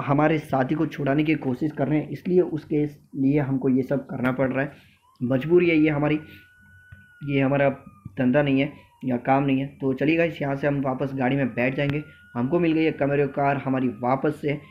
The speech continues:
और यहाँ से वापस हम चले जाएंगे जहाँ पे, जहाँ पे हमको बताएगा कि भाई इस तरफ में आप जाओ, तो वहाँ से हम चले जाएंगे। और यहाँ पे पुलिस की गाड़ियाँ भी वगैरह खड़ी है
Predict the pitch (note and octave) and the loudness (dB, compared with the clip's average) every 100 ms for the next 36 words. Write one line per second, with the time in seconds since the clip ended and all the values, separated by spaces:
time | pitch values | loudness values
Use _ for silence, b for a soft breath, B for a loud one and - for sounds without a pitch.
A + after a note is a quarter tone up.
0 | B B - C#3 C3 C3 C3 B2+ C3 B2+ | B B -8 -2 2 2 2 0 -2 -6
1 | - _ - C3+ C3+ B2+ B2+ C#3 C3 B2+ | -16 _ -16 -6 -2 0 -2 -2 -2 -2
2 | C#3 C3+ B2 B2 C3+ C#3 C#3 C3+ B2+ C3 | -2 -2 -2 0 2 2 0 0 0 -2
3 | C#3 C3+ C3 C3 C3 B2+ A#2+ C3 C#3 C#3 | 0 0 0 -2 -2 -2 -2 0 0 0
4 | C3+ B2+ B2+ B2+ - C3 C#3 B2+ B2 B2 | -2 -2 -2 -2 -4 -4 -2 -2 -2 -2
5 | C#3 C#3 B B B C#3 B2+ B2 C3 C3+ | -2 -4 B B B -6 -2 0 0 0
6 | C#3 B2 C3 C3 C3+ C3+ C#3 C3 C3 C3 | -2 0 0 0 0 0 0 0 -2 -2
7 | B2+ C3 B2+ B2+ B2 B2 B2+ B2 C#3 B2+ | -2 0 0 -2 -4 -4 -4 -2 -2 0
8 | C#3 D3+ D3 C#3+ C#3+ C#3 C#3 C#3+ | 2 2 2 2 0 0 -2 0